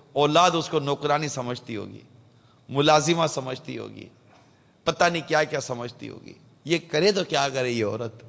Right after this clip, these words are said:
یہ ماں اپنے ماں ہونا دیکھتی ہے تو سوچتی ہوگی کہ کیا ماں ایسی ہوتی ہوگی، یہ اپنا بیوی ہونا دیکھتی ہوگی تو سوچتی ہے کہ کیا بیوی یہ ہوتی ہے۔ کتنی پستی ہوگی گھر کے اندر یہ۔ میں اس اولاد کی بات کر رہا ہوں کہ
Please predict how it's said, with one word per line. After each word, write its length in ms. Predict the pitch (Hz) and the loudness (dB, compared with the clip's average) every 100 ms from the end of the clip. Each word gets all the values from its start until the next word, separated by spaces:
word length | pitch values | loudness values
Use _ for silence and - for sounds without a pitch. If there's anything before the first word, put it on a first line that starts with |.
| - - | -20 -14
یہ 180 | 113 165 | 0 2
ماں 520 | 156 165 202 208 165 - - - - - - - _ | 4 6 8 6 4 0 -14 -20 -20 -20 -20 -20 _
اپنے 340 | - 170 202 202 | 0 0 4 4
ماں 320 | 170 180 220 | 6 8 8
ہونا 280 | 202 208 208 180 | 8 8 6 6
دیکھتی 440 | 190 - 214 196 | 4 2 2 4
ہے 240 | 165 - - - - | 4 0 -12 -20 -4
تو 80 | 185 | -2
سوچتی 460 | - 196 196 208 | 4 2 4 4
ہوگی 160 | 202 202 | 4 4
کہ 120 | 185 | 2
کیا 180 | 170 185 | 4 4
ماں 280 | 160 165 175 | 6 6 4
ایسی 260 | 170 190 | 2 2
ہوتی 260 | 175 165 170 | 2 2 0
ہوگی، 300 | 147 120 123 - - _ _ | -2 -4 -10 -14 -20 _ _
یہ 120 | 160 | 2
اپنا 220 | 175 190 190 | 4 4 2
بیوی 360 | 180 202 233 | 2 0 4
ہونا 220 | 220 214 202 | 6 6 4
دیکھتی 280 | 202 202 214 | 4 2 0
ہوگی 180 | 214 214 | -2 -2
تو 120 | 190 | -2
سوچتی 280 | 165 180 190 | -2 -2 -4
ہے 60 | |
کہ 120 | 170 160 | -6 4
کیا 160 | 190 - - - - | 4 4 -4 -18 -10
بیوی 300 | 160 196 214 | -4 -2 2
یہ 220 | 190 196 | 4 6
ہوتی 420 | 214 185 - 143 104 | 6 6 2 -10 -10
ہے۔ 60 | - - - _ | -14 -20 -20 _
کتنی 360 | - 214 247 240 | -4 -2 0 0
پستی 580 | - 269 - - 294 240 | 0 0 0 2 4 4
ہوگی 380 | 185 170 180 | 4 2 -4
گھر 140 | 120 147 | -2 -4
کے 180 | - 135 | -4 -8
اندر 260 | 127 120 | -6 -8
یہ۔ 180 | 110 101 - - _ | -8 -16 -20 -20 _
میں 140 | 143 196 | -4 0
اس 160 | 202 | 0
اولاد 380 | - 170 170 226 - | 2 2 6 6 4
کی 100 | 202 | -2
بات 280 | 175 170 - | 2 0 0
کر 160 | 151 143 | -4 -2
رہا 80 | |
ہوں 160 | 131 117 - - _ | -2 -4 -12 -20 _
کہ 100 | 180 | -4